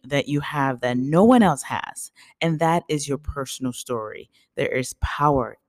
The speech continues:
in your story. So first, like I said, get clear on who you serve. But while you're embracing your uniqueness and being your authentic self,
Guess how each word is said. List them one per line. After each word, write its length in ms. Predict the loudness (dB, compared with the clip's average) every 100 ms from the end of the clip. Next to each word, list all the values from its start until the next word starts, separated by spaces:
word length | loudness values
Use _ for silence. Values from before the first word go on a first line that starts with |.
| 2
in 200 | 4 6
your 200 | 6 4
story. 720 | 0 -6 -6 -6 -10 -12 -14 -16 -20 -20 -10
So 140 | -8
first, 600 | 2 4 4 2 -8 -14 _
like 140 | -8 -4
I 20 |
said, 260 | -2 -2
get 240 | 0 0 -2
clear 520 | 0 2 2 0 -2 -2
on 560 | -2 0 0 -2 -4 -8 -16 _ 0
who 180 | 2
you 180 | 4 4
serve. 640 | 2 -2 -2 -4 -10 -14 _ _ _
But 180 | -2 0
while 260 | 4 4 6
you're 160 | 4
embracing 560 | 0 0 0 0 0 2
your 100 | 2
uniqueness 640 | 0 -2 -2 -4 -4 -4
and 100 | -4
being 240 | -2 -2 -2
your 120 | -4
authentic 520 | -4 -4 -4 -6 -12
self, 540 | -6 -4 -4 -6 -12